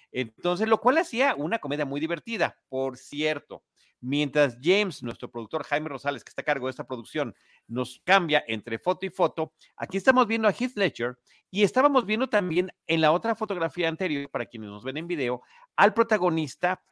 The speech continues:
de Rosalyn, al que justamente hace el, eh, personaje de Romeo, que se llama Kyle Allen, que ya desde un tiempo atrás a este jovencito lo han,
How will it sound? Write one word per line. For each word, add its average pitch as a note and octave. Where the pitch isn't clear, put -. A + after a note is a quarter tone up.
de C#3
Rosalyn, F3+
al C3+
que B2+
justamente E3+
hace -
el, E3+
eh, B2+
personaje C3+
de C#3
Romeo, F3
que C#3+
se -
llama E3+
Kyle E3+
Allen, F3+
que G3
ya G#3+
desde E3
un A#3+
tiempo G#3
atrás C#3+
a D3+
este D3+
jovencito C3
lo D#3
han, D3+